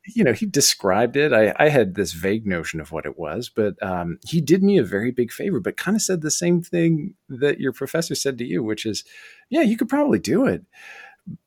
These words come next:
but you're gonna have to do stuff you're not gonna wanna do, and I don't think you're gonna rise to that particular occasion." He said it in a lot more, um,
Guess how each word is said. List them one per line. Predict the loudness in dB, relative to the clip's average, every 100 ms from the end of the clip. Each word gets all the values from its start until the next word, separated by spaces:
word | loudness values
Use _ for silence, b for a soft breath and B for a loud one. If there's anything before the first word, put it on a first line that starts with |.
| -2
but | 0 0
you're | 0 2
gonna | 4 2
have | 2 -2
to | -2
do | -4
stuff | -2 0 0 0
you're | -2
not | -2
gonna | -2 -2
wanna | -2 -4
do, | -2 -2
and | -2
I | -4
don't | -4 -4
think | -4 -6
you're | -4
gonna | -4 -4
rise | -4 -4 -4
to | -6
that | -6 -8
particular | -10 -10 -10 -8 -8 -10
occasion." | -10 -8 -6 -6
He | -2 0
said | 4 4
it | 6
in | 4
a | 4
lot | 2 2
more, | 0 -2 -4 -6
um, | -6 -6 -6 -12